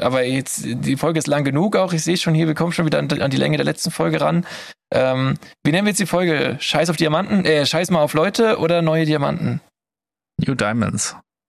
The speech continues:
Speaker 1: Ach so, stimmt. New Diamonds. Naja. Weiß ich nicht, ob ich das so toll find, aber gut.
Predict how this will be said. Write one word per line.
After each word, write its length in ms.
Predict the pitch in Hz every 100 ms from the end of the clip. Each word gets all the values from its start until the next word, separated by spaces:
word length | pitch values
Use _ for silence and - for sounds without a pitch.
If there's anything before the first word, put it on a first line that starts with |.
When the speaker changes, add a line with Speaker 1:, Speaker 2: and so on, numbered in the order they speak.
| _ _ _ _ _ _ -
Speaker 1:
Ach 120 | 123
so, 180 | 135 113
stimmt. 380 | - 120 - - _ _ _ _ _ _ _ -
New 120 | 120
Diamonds. 520 | 113 117 117 127 - - _ _ -
Naja. 320 | 190 - 131 - _ _ _ _ -
Weiß 180 | 127
ich 60 | 127
nicht, 160 | 131 127
ob 40 |
ich 60 | 123
das 120 | 123
so 80 | 131
toll 200 | - 131
find, 280 | - 127 -
aber 180 | 127
gut. 200 | - -